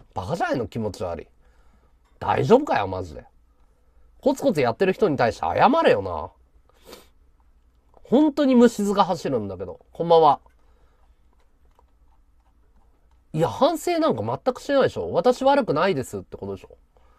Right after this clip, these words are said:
いや、詐欺罪でしょ、あんなの。いや、運営さんね、普通にね、あの、あれだよ、これ刑事事件にしてもいいぐらいだよ。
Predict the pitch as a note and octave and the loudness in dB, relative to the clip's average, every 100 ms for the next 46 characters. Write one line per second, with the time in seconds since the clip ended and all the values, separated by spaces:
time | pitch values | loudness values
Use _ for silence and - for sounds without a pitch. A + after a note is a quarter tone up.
0 | _ _ _ _ _ _ - - _ _ | _ _ _ _ _ _ -20 -20 _ _
1 | _ _ _ _ _ _ _ _ _ _ | _ _ _ _ _ _ _ _ _ _
2 | - B2+ - - G3+ D#4 G#3+ B2+ G#2 E2 | -6 -6 -2 0 2 2 2 2 -4 -10
3 | F#2+ F#2 E2 - _ _ _ _ _ _ | -10 -10 -10 -12 _ _ _ _ _ _
4 | _ _ - C#3+ A#2+ A#3 F4+ F4+ D#4+ D#4+ | _ _ -6 -4 2 4 4 2 0 0
5 | C#4 C3+ - - D#4 D#4 D4+ B3+ A2 E2 | 2 0 -2 -4 0 0 2 2 0 -6
6 | _ _ _ _ G#2+ A2+ A2 G2+ G2 F#2+ | _ _ _ _ -2 -2 -2 -4 -4 -4
7 | F2+ - - - _ - C3+ F#3 C4+ B3 | -8 -10 -20 -20 _ -2 2 4 4 2
8 | A#2+ - C#4+ F4 F4 F#4+ F#4 B2+ G#2 A2+ | -2 0 0 0 -2 0 0 0 -4 -8
9 | G#2+ E3+ A#3 G#3+ B2+ D#2+ - | -2 -2 0 0 0 -4 -12